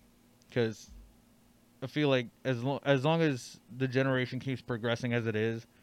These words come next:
meeting your parents is just gonna be like how your parents pretty much meet everybody. You know, it's like, "Hey, I'm cool with this person just showing up and spending the night." I feel like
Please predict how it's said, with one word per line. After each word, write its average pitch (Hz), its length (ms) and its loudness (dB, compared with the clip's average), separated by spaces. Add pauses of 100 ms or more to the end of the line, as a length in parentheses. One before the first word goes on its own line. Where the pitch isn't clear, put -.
(560)
meeting 147 340 2
your 131 120 -2
parents 123 380 -6
is 117 120 -6
just 113 220 -4
gonna 123 120 -2
be 117 120 0
like 107 160 -4 (560)
how 156 160 8
your 156 260 10
parents 139 480 2
pretty 165 240 6
much 143 240 4
meet 151 240 2
everybody. 113 520 2
You 120 180 -2
know, 139 180 6
it's 127 120 -4
like, 120 120 0
"Hey, 190 260 8 (200)
I'm 143 100 -8
cool 233 140 8
with 214 80 8
this 190 120 -2
person 220 360 8
just 165 120 2
showing 196 300 6
up 220 180 8
and 160 80 2
spending 190 280 2
the 196 60 8
night." 202 260 4
I 147 80 2
feel 233 220 4
like 185 180 4